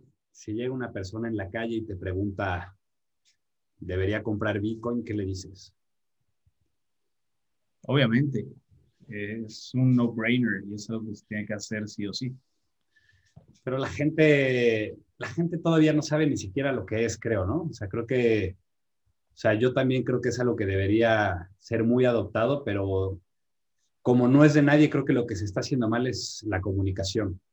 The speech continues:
Speaker 1: porque al no ser de nadie, todos hablan, pero nadie, nadie sabe bien.
Speaker 2: O sea,
Speaker 1: ¿Tú qué
Speaker 2: sí,
Speaker 1: crees?
Speaker 2: definitivamente. Creo, creo que ha crecido mucho el tema de, eh, el tema de, más que nada, como, como ese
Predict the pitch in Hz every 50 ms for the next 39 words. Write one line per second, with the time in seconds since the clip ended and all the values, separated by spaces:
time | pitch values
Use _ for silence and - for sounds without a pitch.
0 | _ - 98 92 101 101 101 110 120 120 - 131 123 113 104 104 113 117 120 123
1 | 113 120 120 120 - - 117 117 117 127 127 123 120 110 98 95 98 101 107 110
2 | 110 113 113 110 107 104 98 95 92 90 87 95 98 107 113 113 110 95 - -
3 | 113 110 101 95 95 95 87 85 80 - _ _ _ _ _ _ _ _ _ _
4 | _ _ _ _ _ _ _ _ _ _ _ _ _ - 170 147 - 147 127 -
5 | 143 139 117 113 101 95 139 139 131 - 170 170 156 156 170 - - _ _ _
6 | _ _ - 165 170 185 180 - - _ - 175 185 180 180 196 185 185 - 156
7 | 139 131 147 143 143 139 139 139 143 139 - 143 135 127 131 127 123 120 127 127
8 | 127 127 127 127 123 127 120 107 113 113 117 117 117 117 117 117 117 120 117 113
9 | - - _ _ _ _ _ - 127 117 110 110 107 107 107 107 104 107 107 107
10 | 104 104 104 104 101 101 104 - _ _ _ _ _ _ _ _ _ _ _ _
11 | _ _ _ _ _ _ _ _ _ _ _ _ _ _ _ _ _ - 120 107
12 | - - 135 139 151 151 147 143 127 120 113 110 107 110 110 - - - 131 151
13 | 165 160 - - 175 151 151 151 156 156 156 151 143 131 120 117 - - - 117
14 | 117 127 139 135 131 - 147 139 135 131 127 123 117 113